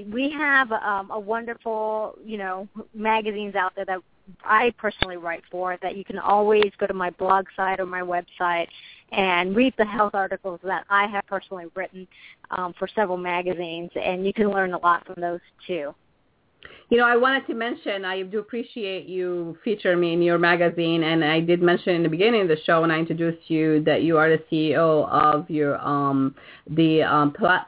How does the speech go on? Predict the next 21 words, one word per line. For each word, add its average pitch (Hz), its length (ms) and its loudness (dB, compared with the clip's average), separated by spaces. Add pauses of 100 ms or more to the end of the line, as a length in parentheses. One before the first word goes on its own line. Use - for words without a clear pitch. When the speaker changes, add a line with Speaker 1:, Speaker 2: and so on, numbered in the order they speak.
Speaker 2:
Platform 240 420 -2
magazine, 185 460 -2
and 165 120 -2
you're 156 100 -2
also 175 300 -4
the 156 160 -8
editor 151 640 0 (260)
of 156 160 2
Latin 170 400 2
Connection. 156 800 -6 (160)
So, 160 400 2 (100)
uh, 151 40 -4
you 156 220 -2
know, 180 120 2
I 170 100 2
just 185 220 -6
wanted 196 220 0
to 190 40 -6
tell 180 240 -2
you, 165 160 -2
you 160 260 -4